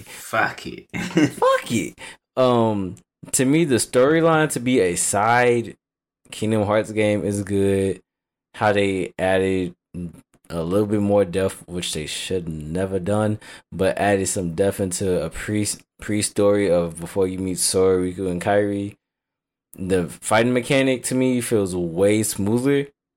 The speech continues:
Speaker 2: and that's how I believe, like, all the other games after it had that same fighting mechanic. Like, a lot of the s-,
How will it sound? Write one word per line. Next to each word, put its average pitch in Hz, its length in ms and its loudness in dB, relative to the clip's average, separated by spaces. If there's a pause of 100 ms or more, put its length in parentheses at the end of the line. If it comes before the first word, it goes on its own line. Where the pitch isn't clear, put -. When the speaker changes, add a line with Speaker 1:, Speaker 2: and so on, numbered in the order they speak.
(120)
Speaker 2:
and 95 360 0
that's 101 320 0 (200)
how 95 280 2
I 90 240 0 (140)
believe, 90 400 -4
like, 80 240 -4 (880)
all 95 180 2
the 87 140 -2
other 92 240 0
games 92 380 0
after 92 320 -2
it 95 260 -2
had 92 380 -2
that 87 160 0
same 90 300 -2
fighting 90 560 -2 (260)
mechanic. 98 640 -4 (1080)
Like, 90 200 0
a 85 80 0
lot 92 240 2
of 87 80 -2
the 78 80 -4
s-, - 220 -4